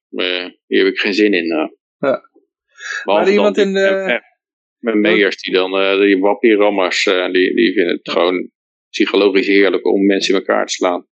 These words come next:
Speaker 2: Ja, ik weet wel van, ik, ja, ik ken iemand die, eh, via via, die is dan, eh, politieagent.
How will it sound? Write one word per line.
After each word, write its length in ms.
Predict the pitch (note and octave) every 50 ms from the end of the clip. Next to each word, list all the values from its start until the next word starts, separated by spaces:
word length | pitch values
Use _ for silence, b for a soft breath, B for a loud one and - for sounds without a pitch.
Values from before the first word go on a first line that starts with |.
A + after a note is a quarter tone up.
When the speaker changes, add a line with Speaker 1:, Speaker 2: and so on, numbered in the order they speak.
| _ _ _ _ _
Speaker 2:
Ja, 260 | - C#3 D3+ D#3 D#3+
ik 80 | D#3+ D#3+
weet 140 | E3+ E3 D#3
wel 180 | E3+ E3+ F3
van, 200 | E3+ - E3+ E3
ik, 120 | D#3+ D#3+ E3+
ja, 360 | E3+ E3 E3 E3 E3+ E3 E3
ik 140 | D#3+ E3 -
ken 200 | - F3+ F3 F3
iemand 320 | F3 E3+ E3 E3 D#3+ D#3+
die, 320 | - D#3+ D#3+ D#3 D#3 D3+ D#3
eh, 520 | D3+ D3+ D3 D3 D3 D3 D3 C#3+ C#3+ C#3
via 240 | - - D#3 D3 C#3+
via, 340 | - E3 D3+ D3+ D3+ D3 C#3+
die 180 | C#3 C#3 C3+
is 180 | C3+ C3+ - -
dan, 240 | - C3+ C3 C3+ C3+
eh, 280 | C3 C3 C3 C3 B2+ -
politieagent. 840 | - C3+ C3+ C3 - D3 C3+ C3+ - - C3+ C3+ C3+ C3+ - -